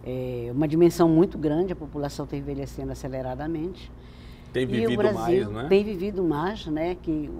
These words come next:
Speaker 1: um dos benefícios das conquistas, né? É a melhoria da qualidade de vida. As pessoas estão vivendo mais porque, com certeza, elas estão cuidando mais da saúde, cuidando mais, né? É, do seu bem-estar,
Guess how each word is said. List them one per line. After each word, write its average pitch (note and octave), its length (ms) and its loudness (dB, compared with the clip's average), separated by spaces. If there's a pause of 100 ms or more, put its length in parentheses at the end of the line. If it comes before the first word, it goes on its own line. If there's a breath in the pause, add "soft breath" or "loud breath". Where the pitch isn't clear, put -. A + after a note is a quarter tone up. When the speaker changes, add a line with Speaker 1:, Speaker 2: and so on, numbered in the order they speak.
(100)
Speaker 1:
um D#3+ 80 0
dos F3 140 2
benefícios E3+ 720 0
das E3 160 -2
conquistas, D#3+ 800 -6
né? E3 280 -4 (520 loud breath)
É E3 760 6
a D#3+ 40 4
melhoria G3 360 4
da A3+ 80 2
qualidade F#3+ 500 2
de G#3+ 80 -6
vida. F#3+ 300 -2
As C#3+ 100 -8
pessoas D#3+ 360 -4
estão E3+ 120 -6
vivendo E3+ 380 -2
mais F#3 300 -2
porque, - 320 -12
com - 160 -12
certeza, F#3+ 640 0 (480 loud breath)
elas F3 280 4
estão F#3 600 0
cuidando F3 440 2
mais E3+ 380 0
da C#3 140 -6
saúde, D#3 560 -6
cuidando C#3+ 440 -6
mais, C#3+ 360 -8
né? D#3 280 -8 (600 loud breath)
É, C#3 540 -4 (580)
do D3 120 -8
seu E3 180 2
bem-estar, D#3+ 680 -2